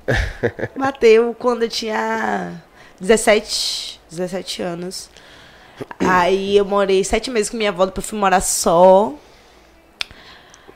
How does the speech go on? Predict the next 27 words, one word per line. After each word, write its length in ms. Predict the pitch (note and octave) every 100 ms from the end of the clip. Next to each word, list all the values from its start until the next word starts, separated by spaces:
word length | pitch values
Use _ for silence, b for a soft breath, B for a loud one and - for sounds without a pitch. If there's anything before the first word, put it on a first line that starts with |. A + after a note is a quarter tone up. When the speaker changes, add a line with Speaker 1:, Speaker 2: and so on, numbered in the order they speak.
| b -
Speaker 2:
Aí, 300 | G3 G3 G3
mas 280 | A#3 A#3 A3+
da 100 | A3+
tatuagem, 460 | A#3 A3+ B3+ G#3 G3+
né? 80 |
A 40 | G3+
gente 140 | G#3+
tá 80 | G#3+
falando, 400 | - G3 G3 G3+ -
tá. 320 | - F3 D#3 E3+ - B B B B
Aí 640 | - G#3 G3+ G#3 A#3+ B3+ - - - - - - _ -
eu 140 | A#3
tinha, 420 | - C4+ C4 C4 - - _ _ _ _ _ - - B B B -
tá, 300 | C#4+ A#3+ A3+
eu 60 |
tenho 180 | A#3 B3+
uma, 520 | C4 C4+ B3+ D#3 D#3+ -
acho 300 | A3+ A3+ -
que 100 | C4
é 80 | B3 - -
qua-, 320 | D#4 C4 D3
não, 260 | A#3 F3+ D#3+
não 140 | G#3 B3+
é 60 |
quarenta 500 | B3+ B3 G3 F#3 G3+
mais, 220 | F3 F3
não. 160 | F3